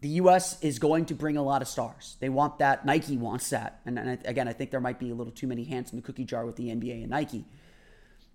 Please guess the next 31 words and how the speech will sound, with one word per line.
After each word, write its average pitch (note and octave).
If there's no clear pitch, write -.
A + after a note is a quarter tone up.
The E3
N A3+
B F#3
A D3
is D3
gonna, D3
uh, C3+
or, C#3
or C#3+
the, C3+
or C#3+
the D3+
U G#3
S F3+
should D#3
play G#3
the F#3
way E3
that D#3+
they D3+
played D3+
under D3
Coach C#3
K. A#2
They D3
pressure F#3
the F3+
ball D3+
at C#3+
all D3
points B2